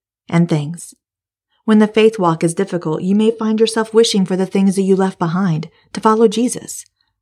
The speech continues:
like the toxic relationship, unhinged drinking habit, or apathy to God. People choose the chains of unhealthy attachments and dark comforts during wilderness seasons because they are,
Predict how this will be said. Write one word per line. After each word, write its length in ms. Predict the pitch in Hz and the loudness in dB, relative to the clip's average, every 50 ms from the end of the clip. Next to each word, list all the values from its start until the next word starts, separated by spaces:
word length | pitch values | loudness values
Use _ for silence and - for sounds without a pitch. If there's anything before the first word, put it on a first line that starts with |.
| _ _ _ | _ _ _
like 180 | 180 165 160 160 | 0 0 2 2
the 60 | 160 | 0
toxic 440 | 156 - 160 151 - - 160 - - | -2 -2 -4 -6 -6 -6 -8 -4 -2
relationship, 720 | 160 151 160 175 190 - 165 156 156 - 151 147 - _ _ _ _ _ _ _ _ _ _ | -2 0 0 0 0 0 -2 -2 -2 -4 -6 -8 -10 _ _ _ _ _ _ _ _ _ _
unhinged 500 | - - 196 202 202 214 208 214 208 185 | -2 0 2 4 4 4 4 4 2 2
drinking 340 | 180 202 208 196 - 175 156 | 0 0 0 0 0 -2 -2
habit, 400 | 156 151 151 147 156 156 165 - _ _ _ _ _ _ _ - | -2 -2 -4 -4 -6 -8 -8 -10 _ _ _ _ _ _ _ -8
or 140 | 196 - - | -4 -2 0
apathy 340 | 190 190 - 180 - 175 165 | 0 0 0 0 0 0 0
to 100 | 170 165 | 0 0
God. 420 | 175 160 160 160 160 160 170 - - _ _ _ _ _ _ _ _ _ _ _ _ - | 0 -2 -2 -2 -2 -4 -6 -6 -10 _ _ _ _ _ _ _ _ _ _ _ _ -6
People 260 | - 240 - 254 240 | -6 -2 -2 -2 -2
choose 260 | - - 226 226 208 | 0 2 2 2 2
the 80 | 196 185 | 2 -2
chains 380 | - - 196 185 190 190 185 | 0 2 2 4 4 4 4
of 100 | 175 175 | 2 0
unhealthy 440 | 180 180 180 170 196 208 208 208 208 | 0 -2 -2 -2 -2 -2 -2 0 -2
attachments 680 | 196 - - 214 214 208 - - 156 147 - - - - _ _ _ _ _ | -2 -2 -4 -8 -8 -6 -4 -4 -4 -4 -6 -8 -16 -20 _ _ _ _ _
and 140 | 185 175 170 | -2 0 2
dark 260 | 185 185 214 220 - | 2 2 2 0 -2
comforts 460 | - 220 208 190 - 156 156 156 - | 0 0 0 0 0 -2 -6 -6 -4
during 200 | - 180 170 170 | -2 0 2 4
wilderness 400 | 170 175 170 175 175 175 170 170 | 4 4 2 2 2 2 2 2
seasons 480 | - - 220 208 170 165 156 156 - - | 0 0 0 0 0 0 -2 -2 -4 -6
because 320 | - 180 170 - 185 170 | -6 -6 -4 -2 -2 0
they 100 | 190 190 | 2 2
are, 420 | 190 208 233 202 165 160 160 165 | 2 2 0 0 -2 -4 -6 -8